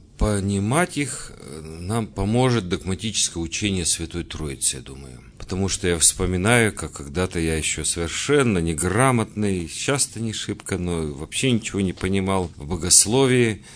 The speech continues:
И архиепископ, покойный наш Мелхиседек, спрашивает меня: «Как ты понимаешь Святую Троицу?» Я говорю: «Не знаю, владыка». «А так вот, — говорит, — надо понимать три личности. Бог Отец осознает себя как Бог Отец, личность.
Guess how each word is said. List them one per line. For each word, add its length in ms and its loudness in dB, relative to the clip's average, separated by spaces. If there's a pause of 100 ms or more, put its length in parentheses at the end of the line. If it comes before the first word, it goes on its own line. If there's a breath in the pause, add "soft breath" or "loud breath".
(160 loud breath)
И 80 -2
архиепископ, 840 -2 (160)
покойный 500 -6
наш 380 -8
Мелхиседек, 720 -2
спрашивает 720 2
меня: 320 -2 (240 loud breath)
«Как 240 4
ты 100 -2
понимаешь 560 0
Святую 400 -6
Троицу?» 600 -10
Я 40 -6
говорю: 220 -10
«Не 120 -10
знаю, 420 0
владыка». 540 -4 (220 loud breath)
«А 160 4
так 260 6
вот, — 140 4
говорит, — 280 2
надо 200 0
понимать 560 2
три 280 6
личности. 920 2
Бог 280 4
Отец 560 2 (240 loud breath)
осознает 640 2
себя 300 2
как 180 -4
Бог 260 -4
Отец, 520 -4
личность. 580 -6